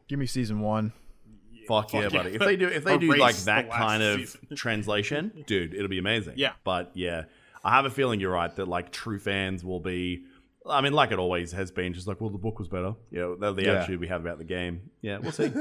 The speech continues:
Speaker 4: <laughs>
Speaker 2: Uh, sorry, Hebrew, you had something you wanna raise before I,
Speaker 3: Yeah,
Speaker 2: um,
Speaker 3: it was more,
Speaker 2: uh, cut you off.
Speaker 3: you're just talking about, like, bugs a little bit, and I was thinking back. I,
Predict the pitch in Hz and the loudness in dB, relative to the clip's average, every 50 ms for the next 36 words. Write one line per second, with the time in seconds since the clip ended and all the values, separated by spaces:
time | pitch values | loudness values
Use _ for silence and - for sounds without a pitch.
0 | 285 - - 269 - - 247 240 - 107 214 107 - 139 107 117 120 110 120 113 | -4 -4 -6 -8 -8 -8 -10 -2 2 2 2 2 2 2 2 2 0 0 0 0
1 | 113 113 110 113 113 107 110 - 113 98 98 95 98 92 92 92 92 95 95 92 | 2 0 2 0 0 -2 -2 -4 -4 -2 -2 -2 -2 -2 0 0 0 0 0 -2
2 | - 98 92 - 104 92 90 90 90 90 143 135 - 90 87 87 85 87 87 85 | -4 -10 -10 -6 -4 -2 -2 -2 0 0 0 0 0 0 0 -2 -4 -4 -6 -6
3 | 160 147 139 156 175 160 156 - - 85 85 85 82 85 - - 101 - - 92 | -6 -6 -8 -10 -10 -10 -10 -8 -6 -8 -6 -6 -8 -8 -10 -10 -12 -10 -10 -10
4 | - 165 165 160 - 185 175 160 139 123 104 - 120 117 120 120 - 117 117 110 | -10 -10 -10 -8 -8 -8 -6 -6 -6 -6 -6 -6 -8 -8 -8 -10 -16 -16 -12 -12
5 | 107 - 113 110 110 - 104 127 123 120 - 123 120 117 - 151 135 143 139 120 | -10 -10 -8 -10 -10 -10 -12 -12 -12 -10 -10 -10 -10 -8 -10 -12 -12 -10 -10 -6
6 | 113 113 110 113 - 120 120 117 | -4 -4 -4 -4 -4 -4 -6 -6